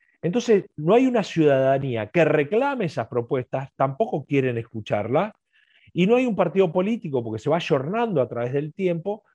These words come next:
de acuerdo a, a, al consumidor. Entonces, a partir de la gigante crisis del dos mil uno,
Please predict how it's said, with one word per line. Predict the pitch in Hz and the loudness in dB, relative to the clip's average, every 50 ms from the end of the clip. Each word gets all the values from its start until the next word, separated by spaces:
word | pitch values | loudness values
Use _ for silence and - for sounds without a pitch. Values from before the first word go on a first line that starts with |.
| _ _ _ | _ _ _
de | - 135 131 | -6 -2 -2
acuerdo | 131 127 - 160 165 165 175 180 190 208 196 - - | -2 0 2 4 4 6 6 6 4 2 2 -2 -4
a, | - 123 120 123 - | -2 -2 -2 -2 -4
a, | - 117 113 117 113 - | -8 -8 -8 -8 -8 -6
al | 113 113 110 107 | -4 -4 -4 -4
consumidor. | - 131 113 110 107 - 131 131 147 185 220 196 123 90 - _ _ _ _ - _ _ _ _ - | -4 -6 -6 -6 -6 -8 -8 -4 -2 0 2 2 0 -2 -6 _ _ _ _ -20 _ _ _ _ -8
Entonces, | - 160 170 170 165 196 170 147 120 - - 98 92 - _ | -6 -6 -4 -2 0 0 0 0 -2 -6 -10 -12 -14 -14 _
a | - 110 117 - | -6 -6 -4 -2
partir | - 123 131 127 - 214 240 247 220 | -2 -4 -4 -4 -4 -4 -4 -2 0
de | 208 185 147 | 2 2 2
la | 131 117 | 2 0
gigante | - - - 123 117 113 135 170 202 220 208 180 143 110 - 104 101 | -4 -6 -8 -6 -4 -2 0 0 2 0 0 -2 -4 -6 -8 -12 -10
crisis | - 147 123 120 113 - - 110 104 | -8 -6 -4 -6 -6 -6 -8 -6 -4
del | 107 98 98 98 | -4 -4 -4 -4
dos | 104 98 | -6 -6
mil | 98 104 104 107 | -6 -6 -6 -4
uno, | 107 101 98 98 110 127 151 196 208 | -4 -6 -6 -8 -6 -8 -8 -8 -12